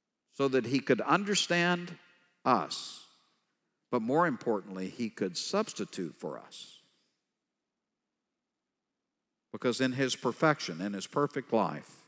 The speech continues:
he could pay the price for the sins.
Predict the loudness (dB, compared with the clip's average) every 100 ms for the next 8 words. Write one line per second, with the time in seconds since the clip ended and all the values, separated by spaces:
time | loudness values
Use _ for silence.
0 | _ _ _ -4 -2 -4 0 2 2 0
1 | -2 -2 -2 -6 -12 -14 _ _ _ _
2 | _ _ _ _ _ _ _ _ _ _
3 | _ _ _ _ _ -8 -4 0 0 -2
4 | -6 -12 -14